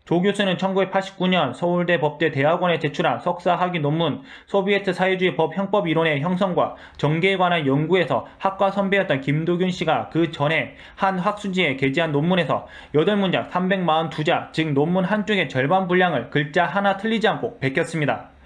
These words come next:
그런데도 조 교수는 각주의 독일어 원서에서 직접 인용한 것처럼 쓰고 있습니다. 조 교수는 인용된 문헌은 내가 직접 읽은 것이기에 논문을 재인용하지 않고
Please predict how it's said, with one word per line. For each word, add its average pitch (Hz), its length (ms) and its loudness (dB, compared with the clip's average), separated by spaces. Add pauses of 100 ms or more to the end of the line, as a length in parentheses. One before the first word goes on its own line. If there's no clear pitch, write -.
(300)
그런데도 214 460 2
조 185 180 0
교수는 180 440 0
각주의 156 460 -2
독일어 165 340 0
원서에서 151 640 0 (180)
직접 151 420 -2
인용한 180 360 2
것처럼 185 360 0
쓰고 175 240 0
있습니다. 151 560 -2 (460)
조 160 140 2
교수는 202 420 0
인용된 180 460 0
문헌은 156 420 0
내가 160 300 0
직접 165 380 -2
읽은 175 260 0
것이기에 156 520 0
논문을 143 460 0
재인용하지 160 640 0
않고 143 380 -2